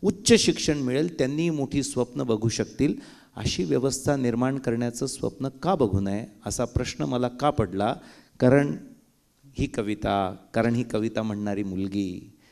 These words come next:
आणि अशा वातावरणात राहिल्यानंतर अशी स्वप्न जर आपल्याला नाही पडली,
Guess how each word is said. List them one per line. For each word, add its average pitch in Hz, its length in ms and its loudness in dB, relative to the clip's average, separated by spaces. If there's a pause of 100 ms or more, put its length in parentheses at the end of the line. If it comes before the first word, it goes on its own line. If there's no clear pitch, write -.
(360)
आणि 123 120 0
अशा 117 320 0
वातावरणात 120 560 0
राहिल्यानंतर 110 800 -2
अशी 135 260 -4
स्वप्न 117 420 0
जर 113 280 0
आपल्याला 117 380 4
नाही 113 200 2
पडली, 101 400 -2